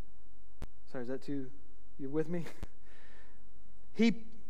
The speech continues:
what I mean is, he points beyond himself to the Spirit's work in Christ. Man, <laughs> I remember when I was writing this, I was thinking, "I don't know if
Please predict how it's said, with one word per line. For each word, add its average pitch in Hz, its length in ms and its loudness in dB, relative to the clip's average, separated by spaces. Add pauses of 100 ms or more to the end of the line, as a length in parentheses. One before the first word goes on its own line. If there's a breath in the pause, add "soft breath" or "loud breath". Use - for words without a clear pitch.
what 190 120 6
I 185 100 8
mean 240 260 6
is, 180 260 2 (540 soft breath)
he 202 180 2
points 254 540 4
beyond 208 540 6
himself 220 800 4 (500 soft breath)
to 220 200 4
the 185 180 4
Spirit's 262 800 2
work 220 640 6
in 226 260 4
Christ. - 840 2 (2500)
Man, 165 240 -2
<laughs> - 1900 0
I - 40 -2 (120)
remember 202 220 4
when 190 120 4
I 175 60 6
was 151 120 2
writing 170 220 4
this, 143 160 0
I 143 80 2
was 139 100 2
thinking, 151 260 0
"I 170 100 0
don't 247 100 0
know 147 160 2
if 147 80 0